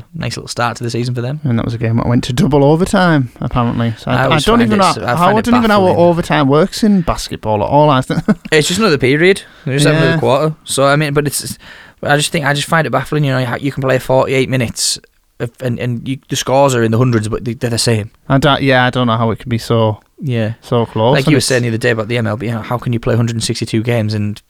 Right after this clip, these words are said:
Speaker 1: be tied with someone and have to play a playing game? You know, you know.
Speaker 2: I don't know.
Speaker 1: How can it be so that close? Is there, surely there's got to be some way you can differentiate between.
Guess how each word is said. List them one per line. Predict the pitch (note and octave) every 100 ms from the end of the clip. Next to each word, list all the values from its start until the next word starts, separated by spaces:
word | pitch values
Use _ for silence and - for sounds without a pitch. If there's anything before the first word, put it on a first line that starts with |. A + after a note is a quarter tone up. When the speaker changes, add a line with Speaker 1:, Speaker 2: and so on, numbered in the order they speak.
| _
Speaker 1:
be | A#2
tied | - A#2 A2
with | A2+
someone | - G#2 G2+
and |
have | G#2
to | -
play | A2 A2+
a |
playing | G#2+ A#2 A2 G#2+
game? | G#2 G2+ G#2 - -
You | - A#2+
know, | E2+
you | B2
know. | G2+
Speaker 2:
I |
don't | G#2+ G#2+ G#2
know. | G#2 G#2+ A2 - - - - - -
Speaker 1:
How | - A2+
can | A#2
it |
be | A2+
so | - A2 G#2 -
that | A2+ C3+
close? | - C3+ A2+ -
Is | A#2+
there, | C3
surely | A#2+ F#3 F#3+ E3+
there's | C3+
got | A#2+
to | G#2
be | A2+
some | - A#2
way | A2
you | G#2+
can | A2+
differentiate | A2+ A#2+ G#2+ G#2+ - A2 -
between. | A2+ B2 G2